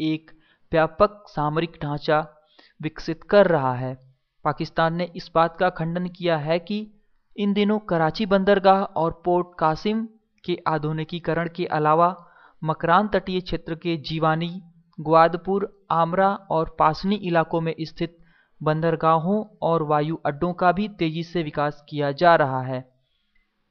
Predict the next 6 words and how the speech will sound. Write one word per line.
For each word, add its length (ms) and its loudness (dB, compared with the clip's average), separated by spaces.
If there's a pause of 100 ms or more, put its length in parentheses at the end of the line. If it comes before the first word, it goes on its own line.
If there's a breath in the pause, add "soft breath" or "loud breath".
(720)
अंतर्राष्ट्रीय 720 0
युद्ध 300 -4
नीति 500 -6
अध्ययन 500 -8 (320)
संस्थान 640 -4
द्वारा 340 4